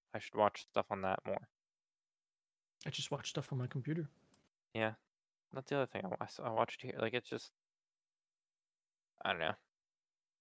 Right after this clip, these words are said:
Speaker 1: I like how I have it, but I don't think I need it.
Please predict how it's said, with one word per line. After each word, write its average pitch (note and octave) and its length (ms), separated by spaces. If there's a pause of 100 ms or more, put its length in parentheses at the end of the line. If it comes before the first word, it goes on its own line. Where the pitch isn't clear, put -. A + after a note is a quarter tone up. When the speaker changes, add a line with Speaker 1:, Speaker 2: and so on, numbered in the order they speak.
(1080)
Speaker 1:
I - 80
like D3 200
how D3 200
I C3 80
have B2+ 240
it, C3 160 (140)
but G#2 120
I G2+ 40
don't A2 180
think G#2 140
I F#2 40
need F#2 200
it. F#2 140